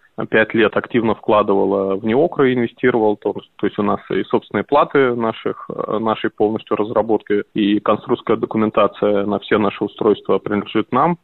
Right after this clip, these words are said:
поэтому мы смогли достаточно быстро переориентироваться и подрядчиков поменять без потерь каких-либо.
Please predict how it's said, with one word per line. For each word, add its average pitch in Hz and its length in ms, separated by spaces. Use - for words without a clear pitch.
поэтому 110 360
мы 120 160
смогли 117 300
достаточно 113 520
быстро 107 520
переориентироваться 113 1160
и 113 460
подрядчиков 113 560
поменять 117 440
без 117 200
потерь 113 420
каких-либо. - 680